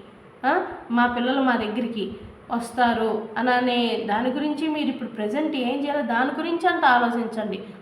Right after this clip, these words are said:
అప్పుడు మీరు హీల్ అవుతారు మీ లైఫ్లో అని చెప్పి అంటున్నారు. చూడండి, కాముగా ఉండండి, ప్రశాంతంగా ఉండండి అమ్మా, కైండ్ హార్టెడ్గా ఉండండి.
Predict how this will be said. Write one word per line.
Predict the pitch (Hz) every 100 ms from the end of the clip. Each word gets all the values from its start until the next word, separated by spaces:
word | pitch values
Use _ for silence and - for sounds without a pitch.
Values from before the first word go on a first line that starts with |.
| 226
అప్పుడు | 220 302
మీరు | 302 294 277
హీల్ | 277 285
అవుతారు | 269 262 233
మీ | 233 226
లైఫ్లో | 214 220 240 240
అని | 240 220 220
చెప్పి | 226 269
అంటున్నారు. | 226 208 208 202 190 208 - - - - - - - - - - - - - - - - - - - - - - - - - - - - - - - - - - -
చూడండి, | 262 233 208 190 - - - - - - - - - - - - - - - - -
కాముగా | 254 285 359 370 359
ఉండండి, | 359 349 349
ప్రశాంతంగా | 262 269 294 302 311 311 294
ఉండండి | 277 247 226 202
అమ్మా, | 202 202 220 247 254 -
కైండ్ | 254 254 277
హార్టెడ్గా | 269 254 254 233 240 247
ఉండండి. | 240 226 226 233 214 214